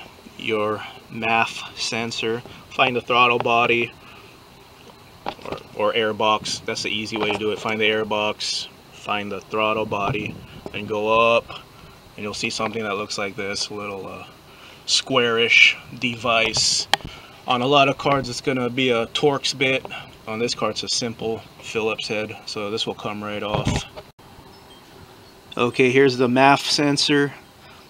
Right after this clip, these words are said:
I don't know if you could tell, but this side's really dirty. So this is the side where the air's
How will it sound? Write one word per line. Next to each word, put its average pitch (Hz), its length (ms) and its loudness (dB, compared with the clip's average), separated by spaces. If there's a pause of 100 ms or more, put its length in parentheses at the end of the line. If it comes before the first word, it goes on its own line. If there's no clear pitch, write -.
(220)
I 110 120 6
don't 123 160 2
know 135 100 2
if 135 140 0
you 143 80 2
could - 200 -2
tell, 143 380 6
but 117 240 2
this 139 180 6
side's 110 360 4
really 117 260 6
dirty. 107 460 2
So 104 260 2
this 139 180 6
is 131 100 4
the 120 100 6
side 117 260 6
where 110 140 4
the 101 100 2
air's 120 320 2